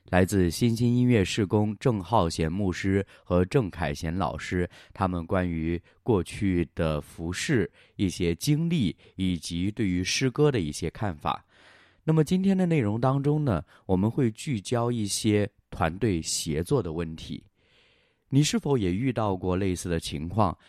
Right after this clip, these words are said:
看到有一些弟兄姐妹热心的参与服事，但是呢，却在某些方面明显缺乏相应的恩赐？当我们遇到这样的情况，该如何的凭爱心说诚实话，同时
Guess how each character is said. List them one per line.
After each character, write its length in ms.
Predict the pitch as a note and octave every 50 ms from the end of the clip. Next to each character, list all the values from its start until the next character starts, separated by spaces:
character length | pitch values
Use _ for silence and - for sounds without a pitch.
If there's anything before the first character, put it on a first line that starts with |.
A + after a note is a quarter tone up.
| _ _ _ _ -
看 220 | - - A3 F#3 F3
到 180 | D#3+ C3 A2+
有 180 | G#2+ G2 F2 F2+
一 40 | G#2+
些 180 | - - D3
弟 160 | C#3+ C#3+ E3
兄 220 | C#3 - D3 C3+ C3
姐 160 | A#2 G2 E2
妹 260 | E2 G2 A2 G#2 F2+ - - - _
热 280 | - E3 G#3+ A3 E3 A#2
心 220 | - - F#3+ F3
的 100 | F3 C3+
参 260 | G#2 - - C#3+ E3
与 120 | F#3 D3+ G#2
服 200 | - - F#2+ D#2+
事， 240 | - - G#2 E2 - _ _ - - - _ -
但 160 | - C3+ B2+
是 160 | A#2 G#2 C3 A2+
呢， 180 | G#2 F#2+ F2 - _ _ _ -
却 140 | - D3 A#2+
在 140 | G#2+ A#2 G2+
某 180 | F#2 E2 D#2+
些 160 | D#2+ - G2+
方 240 | G2 - G2+ G#2 G#2+
面 180 | G#2+ G#2 F2+ E2
明 300 | E2 E2+ E2+ D#2+ F#2+ B2
显 240 | - - D#2+ D2 D2+
缺 220 | - - A2+ G#2
乏 200 | - D#2 D2 D2+
相 300 | D2+ - - G#2 F#2+ G2
应 140 | G2+ F#2+ E2
的 100 | D#2+ D2+
恩 220 | - F2+ G#2+ B2
赐？ 260 | - - - - - _ _ _ _ _ _ _ _ _ _ _
当 160 | - G3+ G#3+ A3
我 100 | F3+ A2+
们 140 | G2 A2 C3
遇 140 | E3+ F#3+
到 180 | F3+ E3 D3 C3+
这 100 | C3 E3+
样 120 | E3+ C#3+
的 100 | A#2+ A2+
情 240 | G2+ - - F#2+ G2+
况， 260 | A2+ B2+ D3+ B2+ - - - - _ -
该 140 | - D3+ D3+
如 260 | C#3 A2+ G#2+ C3+ F3
何 160 | - - A#2
的 80 | A2+ A2
凭 340 | - - - - F#2 G2 - -
爱 180 | C3+ D3+ A#2+
心 300 | G2+ - - C3 C3 C#3
说 240 | C3 - - C#3+ C#3 - -
诚 240 | - - F2+ G2+
实 180 | C#3+ - - A2
话， 240 | A2+ - - C3 - - _ _ _ _ _ _ _ _ _ _ -
同 220 | - - B2+ F3+ G3
时 320 | - - A#2 A#2+ C#3 -